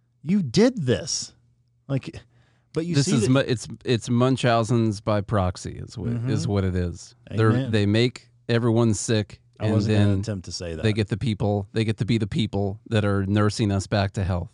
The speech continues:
Speaker 2: They get to be that person. And, uh, I think that's what we're seeing from them.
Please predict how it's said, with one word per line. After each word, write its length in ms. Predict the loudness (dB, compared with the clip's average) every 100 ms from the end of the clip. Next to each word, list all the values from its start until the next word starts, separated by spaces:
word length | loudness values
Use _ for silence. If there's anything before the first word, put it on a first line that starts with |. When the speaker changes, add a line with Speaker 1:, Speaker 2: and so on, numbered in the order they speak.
| _
Speaker 2:
They 160 | -8 -6
get 140 | -4
to 80 | -4
be 120 | -2 0
that 200 | 0 0
person. 440 | -4 -4 -6 -8 -12 _ _ _ _ _ -8
And, 280 | -2 0 2
uh, 160 | 2
I 60 | 2
think 220 | 0 0
that's 220 | 0 0
what 160 | 0 0
we're 60 | -2
seeing 340 | -2 -2 -2
from 160 | -2 -2
them. 220 | -2